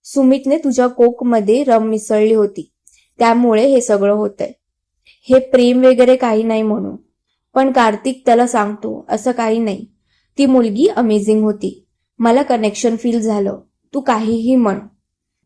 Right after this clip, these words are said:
रात्र खूप झाली असते. सोसायटीमध्ये शांतता असते. घरातले लाईट्स पण बंद असतात. प्रणव वाट बघत असतो कार्तिक गेटच्या आत जायची.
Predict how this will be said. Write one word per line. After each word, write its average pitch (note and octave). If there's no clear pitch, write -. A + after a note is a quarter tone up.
रात्र A#3+
खूप C4
झाली A3
असते. -
सोसायटीमध्ये A#3
शांतता G#3
असते. -
घरातले A#3
लाईट्स G3+
पण B3
बंद G3+
असतात. G3
प्रणव A#3+
वाट G#3+
बघत A3+
असतो G3
कार्तिक A3
गेटच्या G#3
आत G3+
जायची. G3+